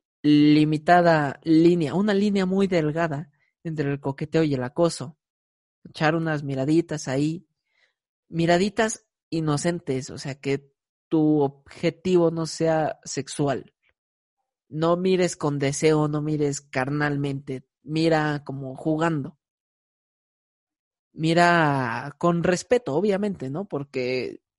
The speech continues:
que imagino es incómodo el estar en el transporte y que te estén observando el busto o las piernas, así, pero con deseo, ¿no? O sea, raza, no.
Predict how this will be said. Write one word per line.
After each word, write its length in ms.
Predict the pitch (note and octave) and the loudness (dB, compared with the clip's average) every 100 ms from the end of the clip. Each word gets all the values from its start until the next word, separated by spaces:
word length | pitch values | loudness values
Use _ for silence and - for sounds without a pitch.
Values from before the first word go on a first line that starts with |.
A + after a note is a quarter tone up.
| _ | _
que 100 | - | 2
imagino 520 | F#3+ G3 G3+ B3 B3 B3+ | 2 2 -2 0 2 4
es 140 | - | 4
incómodo 800 | A#3+ G#3 A#3 G#3+ F3+ F3 - _ _ _ _ _ _ _ _ _ | 0 4 4 4 2 0 -4 _ _ _ _ _ _ _ _ _
el 340 | D#3 D#3+ D3+ D3 | 0 4 4 2
estar 280 | D3 F3 E3+ | 0 0 0
en 120 | E3+ | 0
el 100 | C#3+ | -4
transporte 600 | B2+ C3 - D#3+ - C#3+ | -6 -6 -2 -2 -2 -4
y 20 | |
que 120 | - | -4
te 120 | - | -4
estén 260 | C3 C#3+ D3+ | -4 -2 -2
observando 720 | D3 - B2 C#3 C#3+ C#3 C3 | -4 -4 -2 -2 -2 -2 -4
el 140 | B2+ B2+ | -4 -2
busto 460 | D#3+ D#3+ - C#3 | -2 -2 -4 -4
o 80 | C3 | -2
las 200 | B2+ B2+ | -4 -6
piernas, 880 | C#3+ D3+ D3+ C#3 C3 C3 C3 E3 G#3 | -2 0 0 -4 -6 -8 -8 -10 -14
así, 260 | - C3+ D3 | -12 -8 -8
pero 260 | C#3+ C3+ B2+ | -6 -6 -6
con 240 | C3+ B2 | -8 -6
deseo, 460 | C3 C#3+ C#3 A#2+ B2 | -8 -6 -6 -6 -8
¿no? 260 | C#3 C#3 | -10 -10
O 80 | - | -12
sea, 280 | - B2 - _ _ _ _ _ _ _ _ _ _ | -14 -14 -16 _ _ _ _ _ _ _ _ _ _
raza, 460 | - D#3+ E3+ - E3+ | -6 -2 -2 0 2
no. 280 | E3+ C#3+ | 2 -2